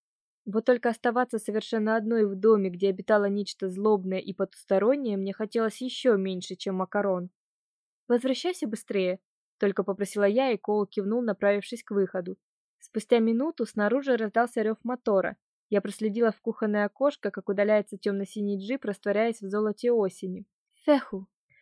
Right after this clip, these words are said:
шепнула я в камин, опустившись на колени перед кедровыми поленьями, и клубы дыма тут же взвелись через дымоход наружу. Подставив под огонь ладони, окоченевшие от непогоды и тревоги, я задумчиво огляделась.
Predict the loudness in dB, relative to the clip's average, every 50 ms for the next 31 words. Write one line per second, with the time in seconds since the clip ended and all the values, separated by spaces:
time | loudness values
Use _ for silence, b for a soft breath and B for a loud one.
0 | _ _ -4 -4 0 2 4 6 6 6 6 4 4 2 2 2 2 2 0 -2
1 | -4 -6 -8 -8 -10 -10 -10 -10 -4 -4 -4 0 2 2 4 4 2 2 -2 -2
2 | -2 -2 -4 -2 -4 -4 -2 0 2 2 2 2 0 -2 -2 -2 -2 0 2 2
3 | 2 2 0 -2 -4 -8 -10 -12 _ _ _ _ _ -6 -4 2 4 4 4 6
4 | 4 2 4 2 0 0 2 0 0 0 -2 -4 -2 -2 -4 -6 -6 -6 -4 -2
5 | -2 0 -2 -4 -4 -4 -6 -4 -4 -4 -2 -2 0 2 2 0 0 0 -2 -4
6 | -2 -2 -2 0 0 0 0 -2 -4 -6 -8 -12 -14 -16 _ _ _ _ _ _
7 | _ _ -2 -2 0 4 6 6 6 6 4 2 -2 0 0 0 2 4 4 4
8 | 4 4 2 2 4 2 2 2 2 0 0 -2 -4 -8 -4 -2 -2 -2 -2 -2
9 | -2 -2 -2 -2 -2 -4 0 0 0 2 2 2 2 2 0 -2 0 -2 0 2
10 | 4 2 2 2 -2 -2 -2 -4 -4 -2 -2 -2 -2 -2 -6 -2 0 0 0 2
11 | 0 -2 -2 0 0 0 0 0 -2 -6 -10